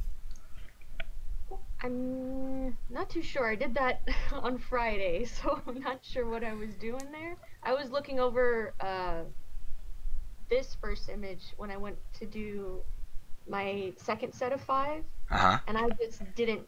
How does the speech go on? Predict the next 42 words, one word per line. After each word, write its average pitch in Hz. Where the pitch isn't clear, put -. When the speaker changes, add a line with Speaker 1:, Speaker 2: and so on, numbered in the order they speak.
Speaker 1:
use 240
that, 180
and 190
'cause 208
I 208
didn't 196
remember 208
why 196
I 190
even 196
used 196
it 170
in 202
the 202
first -
<laughs> -
place. 240
Speaker 2:
Yeah, 120
and 127
it's 131
the 131
first 156
thing 120
I 127
hone 135
in 101
on 98
'cause 101
I 98
don't 98
know 104
what 90
it's -
for. -
Like, -
I 101
can't -
see 92
the 98
utility 90
of 87
it. -